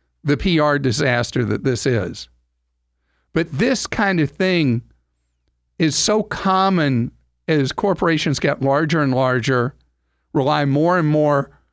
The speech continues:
on automated systems,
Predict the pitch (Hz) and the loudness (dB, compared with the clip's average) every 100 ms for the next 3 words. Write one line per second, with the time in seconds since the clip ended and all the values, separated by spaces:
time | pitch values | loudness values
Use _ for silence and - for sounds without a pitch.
0 | _ _ - 143 139 135 131 - _ _ | _ _ -2 0 2 0 0 -4 _ _
1 | _ _ - 165 170 175 156 143 131 - | _ _ -4 -2 0 0 2 0 0 -2
2 | 123 - 123 110 120 | -2 -2 -2 -2 -4